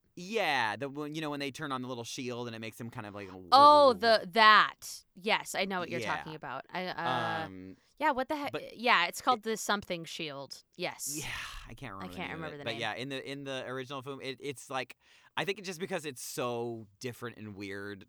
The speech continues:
Speaker 1: like, um, uh, l-, it, it,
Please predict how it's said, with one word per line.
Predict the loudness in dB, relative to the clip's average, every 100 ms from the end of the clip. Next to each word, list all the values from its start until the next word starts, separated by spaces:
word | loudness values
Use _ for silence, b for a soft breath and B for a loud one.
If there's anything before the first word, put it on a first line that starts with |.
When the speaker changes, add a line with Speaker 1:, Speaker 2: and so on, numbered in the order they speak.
| -10
Speaker 1:
like, | -8 -8 -12 -10
um, | -8 -6 -8 -10 -14 -16 _ _ _ _ _ _ -10
uh, | -8 -6 -8 -10 -14 -18 -20 _ _ _ _ _ _ -16
l-, | -14 -12
it, | -12
it, | -10 -14